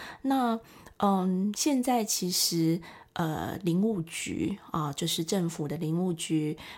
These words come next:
其实也有在推这个所谓的森林疗愈，哈，森林疗法。那它是比较属于一种我们说环境治疗，就是你走到这个森林里面，你去走这个步道，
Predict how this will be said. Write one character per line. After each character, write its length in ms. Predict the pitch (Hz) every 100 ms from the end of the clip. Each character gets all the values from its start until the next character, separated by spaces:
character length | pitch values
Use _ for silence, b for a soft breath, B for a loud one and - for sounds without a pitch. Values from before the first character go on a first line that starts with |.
| -
其 180 | - 196
实 200 | - 233
也 180 | 170
有 140 | 190 -
在 200 | 208 185
推 540 | - - 175 160 165 165
这 180 | - 160
个 180 | 151
所 220 | 151 - 165
谓 180 | 170 160
的 280 | 165 156 151
森 400 | - 208 208 202
林 240 | 160 156
疗 320 | 160 147 143 -
愈， 240 | 208 165 -
哈， 220 | - 165
森 340 | 160 - 214 226
林 280 | 170 156 156
疗 240 | 147 143
法。 340 | 175 - - B B B
那 100 | 320
它 180 | 302 311
是 140 | 302 311
比 160 | 160
较 220 | - 208
属 360 | 214 - 165 151
于 180 | 147 151
一 140 | 202
种 360 | 180 160 - - B B B -
我 100 | 196
们 180 | 165 175
说 320 | - 185 180
环 360 | - 175 170
境 340 | 190 - 208 180
治 240 | - 202
疗， 500 | 180 175 151 - - 202
就 100 | 247
是 220 | 202 254 B B B -
你 320 | 180 160 156
走 280 | - 165 151
到 220 | 233 214
这 180 | - 196
个 120 | 175
森 360 | - 185 185 175
林 220 | 160 165
里 160 | 160
面， 480 | 147 165 175 165 156 175
你 100 | 151
去 160 | -
走 300 | 196 - 147
这 120 | 156 185
个 120 | 160
步 180 | - 208 208 -
道， 260 | 170 165